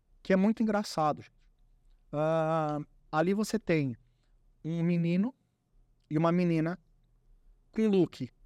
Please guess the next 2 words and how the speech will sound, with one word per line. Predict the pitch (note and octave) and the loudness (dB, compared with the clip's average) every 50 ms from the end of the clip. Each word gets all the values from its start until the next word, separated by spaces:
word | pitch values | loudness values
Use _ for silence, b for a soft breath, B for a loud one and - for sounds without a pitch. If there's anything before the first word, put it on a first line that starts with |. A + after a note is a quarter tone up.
| - _ _ _ - | -20 _ _ _ -8
extremamente | - F3+ - - - B3+ C#4 C#4 C4 A3+ G3 F#3 F3 E3 E3+ - - - _ _ _ _ - - _ _ _ _ - - _ _ - - _ _ _ _ _ | -6 -6 -4 -2 0 2 2 4 4 4 4 2 0 -2 -6 -8 -16 -20 _ _ _ _ -20 -20 _ _ _ _ -20 -20 _ _ -20 -20 _ _ _ _ _
condizente, | - - G3+ G#3+ A3 G3 F#3+ F#3 D#3+ D3 F3+ G3+ A#3+ D#4+ - - - - - | -4 -2 0 2 2 0 0 -2 -2 -2 -2 -2 -2 -2 -4 -8 -14 -14 -16